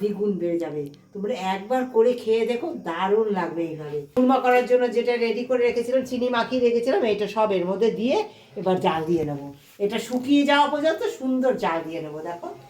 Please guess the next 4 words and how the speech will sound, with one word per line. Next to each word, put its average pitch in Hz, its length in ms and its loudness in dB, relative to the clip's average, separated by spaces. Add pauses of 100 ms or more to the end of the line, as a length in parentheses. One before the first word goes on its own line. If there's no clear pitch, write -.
(420)
জোরে। 170 280 0 (3500)
দেখো - 280 -2
বন্ধুরা, 233 340 4 (720)
এইবার 240 240 4